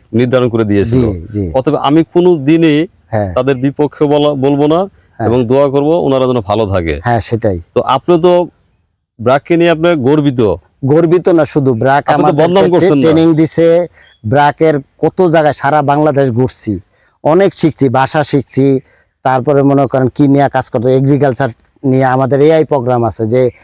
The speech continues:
Speaker 2: গ-, গরু, বাছুর, ছাগল নিয়ে, মহিষ নিয়ে, এই নিয়ে সব প্রোগ্রামই আছে। আমাদের স্যানিটাইজেশন আছে, অনেক প্রোগ্রাম আছে, হেলথ প্রোগ্রাম আছে, মায়েদের ডেলিভারি নিয়ে।
Speaker 1: হুম, হুম।
Speaker 2: ব্র্যাক আসলে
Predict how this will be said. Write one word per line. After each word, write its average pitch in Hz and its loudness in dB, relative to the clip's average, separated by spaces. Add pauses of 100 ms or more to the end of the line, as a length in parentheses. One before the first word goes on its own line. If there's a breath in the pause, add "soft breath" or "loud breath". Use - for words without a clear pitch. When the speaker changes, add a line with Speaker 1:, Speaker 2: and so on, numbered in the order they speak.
(300 soft breath)
Speaker 2:
গ-, 131 -2
গরু, 147 2
বাছুর, 127 -2
ছাগল 131 -2
নিয়ে, 123 -2 (180)
মহিষ 135 0
নিয়ে, 131 2
এই 135 2
নিয়ে 131 0
সব 196 -2
প্রোগ্রামই 135 -2
আছে। 104 -6
আমাদের 120 -2 (240 soft breath)
স্যানিটাইজেশন 131 0 (100)
আছে, 120 -2 (400 soft breath)
অনেক 196 2
প্রোগ্রাম 131 0
আছে, 113 -4
হেলথ 135 0
প্রোগ্রাম 131 -2
আছে, 127 -4
মায়েদের 131 0
ডেলিভারি 127 2
নিয়ে। 127 2
Speaker 1:
হুম, 123 -2
হুম। 113 0
Speaker 2:
ব্র্যাক 156 2
আসলে 165 2